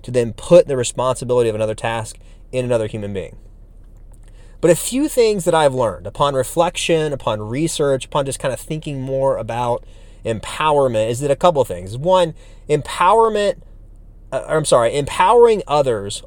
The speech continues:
always leads to better results long term. Just bottom line. You're gonna be able to get way more done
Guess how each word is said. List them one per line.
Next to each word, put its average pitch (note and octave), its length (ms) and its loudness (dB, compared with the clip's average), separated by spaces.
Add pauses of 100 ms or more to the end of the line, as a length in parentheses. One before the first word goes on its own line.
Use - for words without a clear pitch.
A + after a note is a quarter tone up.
(100)
always E3 680 6
leads A#2+ 440 -6
to A#2+ 100 -10
better A#2 180 2
results G#2 420 -4
long G#2 200 -4
term. - 260 -12 (200)
Just A2 200 -12
bottom C3 320 4
line. G#2 220 -2 (340)
You're D3 160 2
gonna E3+ 160 6
be D3+ 200 2
able C#3 120 8
to B2 80 0
get A#2+ 240 2
way D3+ 540 4
more E3+ 340 6
done B2 560 2